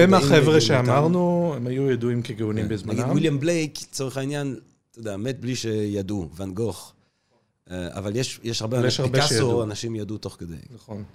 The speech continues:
Speaker 2: מצד שני, אתה יכול להגיד, כדי לזהות שינוי פרדיגמה, אתה כן צריך שיעבור זמן.
Speaker 1: כן.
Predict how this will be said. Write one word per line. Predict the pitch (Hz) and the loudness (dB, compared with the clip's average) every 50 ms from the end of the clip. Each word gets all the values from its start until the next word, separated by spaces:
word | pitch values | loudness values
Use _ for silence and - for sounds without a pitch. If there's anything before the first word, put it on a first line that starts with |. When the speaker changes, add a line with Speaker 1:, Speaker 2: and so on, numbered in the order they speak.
| _ _ _ _ _ _ - | _ _ _ _ _ _ -20
Speaker 2:
מצד | 123 - - 180 175 | -6 0 0 2 2
שני, | - 220 196 208 208 | 4 4 4 4 4
אתה | 202 208 | 4 2
יכול | 165 - 175 180 | 2 2 4 4
להגיד, | 180 175 190 190 175 170 - - _ _ _ _ _ _ _ _ _ _ _ _ _ _ _ _ _ _ _ | 4 4 2 0 -2 -4 -10 -16 _ _ _ _ _ _ _ _ _ _ _ _ _ _ _ _ _ _ _
כדי | - 143 123 156 | -6 0 2 4
לזהות | 160 170 156 139 143 143 170 170 | 4 4 4 4 4 4 4 2
שינוי | - 170 151 143 156 185 190 | 0 2 4 6 6 6 4
פרדיגמה, | 170 156 131 127 127 127 180 214 202 165 143 113 107 | 4 2 2 2 2 4 2 2 2 0 0 -2 -2
אתה | - 113 | -4 -8
כן | - - - 143 147 143 | -6 -2 0 0 2 0
צריך | - 127 107 101 - | -2 -4 -6 -6 -6
שיעבור | - 120 107 107 104 104 104 101 101 | -6 -4 -4 -4 -4 -4 -6 -6 -6
זמן. | 101 104 95 87 92 | -6 -6 -6 -6 -8
Speaker 1:
כן. | 101 92 85 | -8 -8 -8